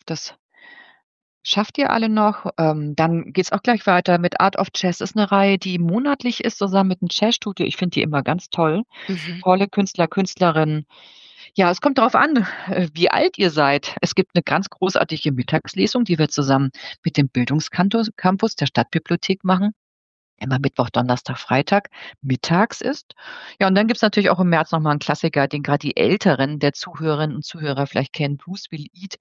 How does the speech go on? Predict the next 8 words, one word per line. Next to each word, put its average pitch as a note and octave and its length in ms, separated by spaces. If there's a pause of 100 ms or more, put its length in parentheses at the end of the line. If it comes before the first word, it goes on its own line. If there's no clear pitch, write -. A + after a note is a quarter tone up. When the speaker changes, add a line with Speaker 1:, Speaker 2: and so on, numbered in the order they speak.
(300)
Speaker 1:
die - 180
einunddreißigste F3 1080
Ausgabe D3+ 600
dieses D3+ 400 (440)
Festivals D#3+ 920
am F3 160
achtundzwanzigsten C#3 920
dritten. A2+ 420